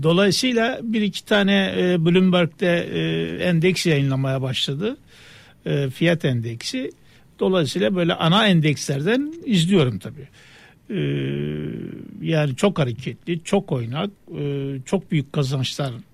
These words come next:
sağlıyor, çok büyük kayıplar verdiriyor, riski çok yüksek, kazancı da çok yüksek. E, ve diğer piyasalarla karşılaştırdığımız zaman hani ayı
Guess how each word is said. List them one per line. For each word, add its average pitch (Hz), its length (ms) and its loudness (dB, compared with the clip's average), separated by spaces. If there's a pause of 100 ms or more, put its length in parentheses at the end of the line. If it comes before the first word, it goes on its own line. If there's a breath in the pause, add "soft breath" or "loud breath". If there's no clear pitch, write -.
(120)
sağlıyor, 143 800 -4
çok - 300 -2
büyük 143 220 -2
kayıplar 127 520 -6
verdiriyor, 143 800 -6
riski 165 420 0
çok 139 280 -2
yüksek, - 360 -8 (680 loud breath)
kazancı 135 540 -2
da 226 100 -6
çok 202 300 -2
yüksek. - 300 -12 (680 loud breath)
E, 175 200 4
ve 220 340 2 (220)
diğer 202 240 4
piyasalarla 156 680 0
karşılaştırdığımız 143 1000 -4
zaman 196 320 -4
hani 151 280 2
ayı 185 380 2